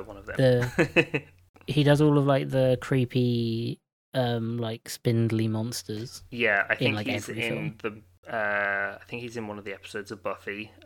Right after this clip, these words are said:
Speaker 1: as, I can't remember
Speaker 2: Yeah.
Speaker 1: the name of the creature in that, yeah.
Speaker 2: But he's in, like,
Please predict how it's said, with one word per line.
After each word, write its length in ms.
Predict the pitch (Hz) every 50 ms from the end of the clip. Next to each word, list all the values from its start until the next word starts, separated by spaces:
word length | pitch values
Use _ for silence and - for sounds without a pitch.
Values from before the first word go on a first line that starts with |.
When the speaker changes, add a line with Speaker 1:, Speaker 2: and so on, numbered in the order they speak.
| -
Speaker 1:
as, 500 | - 107 98 95 - - - - - - - _ _ _ _ _ _ -
I 100 | - -
can't 160 | - - -
remember 120 | 120 117 107
Speaker 2:
Yeah. 60 | 110
Speaker 1:
the 80 | 110 107
name 220 | 107 107 107 104 104
of 100 | 101 -
the 80 | 113
creature 520 | - - - 113 104 98 98 - - 104 98
in 120 | 98 98
that, 200 | 101 101 98 -
yeah. 220 | 104 104 104 101 101 - _ _ _ _ _ _ _ _ _ _ _ -
Speaker 2:
But 120 | 135 135
he's 220 | 120 - 131 127
in, 160 | 131 131 131 127
like, 220 | 123 120 127 -